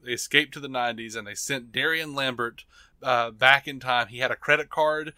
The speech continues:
that was really a secret hologram that, where his, like, A I woman Selma would tell him, would give him information about the time frame and, uh, like, time aberrations or whatever. And he also had, like, what looked to be, like, a nineties car alarm, but it was really a phaser.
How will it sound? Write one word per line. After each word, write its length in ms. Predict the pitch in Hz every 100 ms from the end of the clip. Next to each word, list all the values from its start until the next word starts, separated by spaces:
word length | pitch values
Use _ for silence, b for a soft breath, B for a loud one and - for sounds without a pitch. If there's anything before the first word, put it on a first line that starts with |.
| -
that 120 | 127
was 160 | 123 113
really 200 | 139 139
a 100 | 117
secret 340 | - 139 139
hologram 840 | 131 147 131 113 117 110 110 113 110
that, 260 | 110 107
where 180 | 123 123
his, 260 | 123 113 123
like, 180 | 117 120
A 220 | 131 127
I 440 | 123 123 123 120 117 _ 120
woman 300 | 127 127 123
Selma 440 | - 139 131 123
would 200 | 117 113
tell 300 | 123 120 120
him, 120 | 113
would 220 | 113 120 107 _
give 160 | 127 127
him 100 | 120
information 520 | 120 117 117 120 117
about 220 | 113 113 -
the 60 |
time 300 | - 117 117
frame 260 | - 117 113
and, 120 | 110 B B B B -
uh, 220 | 139 123 117 _ -
like, 220 | 135 117
time 300 | - 127 127
aberrations 600 | 120 113 113 110 - 107
or 60 | 110
whatever. 320 | 107 104 104 _
And 540 | - 143 139 135 131 123 _ 131
he 200 | 127 135
also 280 | 139 -
had, 300 | 131 135 131
like, 200 | 127 123
what 180 | 117 117
looked 200 | 139 -
to 60 | 131
be, 220 | 127 135
like, 160 | 120 120
a 60 |
nineties 520 | 110 117 131 135 127 -
car 300 | - 139 127
alarm, 520 | 110 107 107 104 98
but 80 | -
it 40 | 127
was 140 | 113
really 240 | 131 143 117
a 60 |
phaser. 480 | - 139 131 113 -